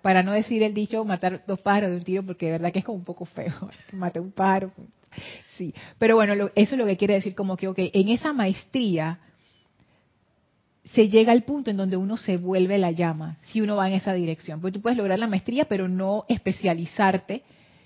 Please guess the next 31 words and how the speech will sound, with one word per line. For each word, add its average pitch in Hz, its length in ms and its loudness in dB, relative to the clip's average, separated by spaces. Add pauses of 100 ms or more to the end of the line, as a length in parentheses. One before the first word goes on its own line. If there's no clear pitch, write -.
(220)
en 196 140 6
este 196 260 4
aprendizaje 190 540 0
de, 185 120 0
de 170 140 -2
fuego 180 240 -6
sagrado 165 440 -2
que 180 100 -4
dice 160 200 -4
el 180 80 -2
maestro, 190 380 -4
y 175 40 -6
no 180 60 -6
hay 190 60 -6
ningún 233 220 -6
problema, 247 480 -4 (280)
pero 202 140 2
el 196 60 2
maestro 196 440 0
quiere 214 240 0
los 180 140 -4
dos. 190 260 -6 (300)
Entonces, 196 560 0
al 190 160 2
lograr 196 260 0
nosotros 294 320 -8
esa 277 220 -2
maestría, 196 500 -2
como 180 280 -4
él 208 120 -4
dice, 220 420 -2